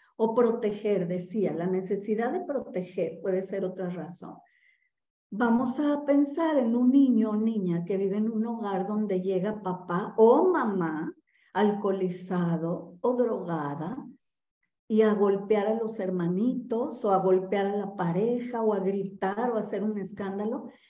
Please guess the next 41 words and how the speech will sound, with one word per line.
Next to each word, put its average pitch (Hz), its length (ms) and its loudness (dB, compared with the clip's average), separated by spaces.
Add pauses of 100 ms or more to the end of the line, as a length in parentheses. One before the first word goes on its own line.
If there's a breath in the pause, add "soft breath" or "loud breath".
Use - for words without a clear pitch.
Y 226 80 0
entonces 240 560 2
ese 262 300 -2
niño 220 560 2 (240 loud breath)
o 190 200 0
niña 196 520 2 (200)
aprende 214 840 0
a 180 140 -2
no 208 400 2
poderse 208 420 0
soltar 185 460 -4
al 202 160 -2
sueño 262 640 -2
porque 214 340 2
tiene 226 320 -2
que 226 120 -2
estar 214 340 -4
alerta 208 480 -2
a 214 40 -2
ver 208 200 0
si 269 260 -4
llega, 196 320 0
a 196 60 -2
ver 185 200 -4
cómo 240 360 -6
llega, 202 400 -2
pararse 185 440 -2
a 247 60 -2
defender 208 540 -4 (320 loud breath)
a 226 80 -2
los 226 240 0
hermanitos 196 800 -2
o 214 40 -6
a 196 60 0
la 196 140 2
mamá 180 560 0
o 208 100 -2
a 196 100 -6
quien 185 260 -2
sea 196 420 -4
que - 380 -10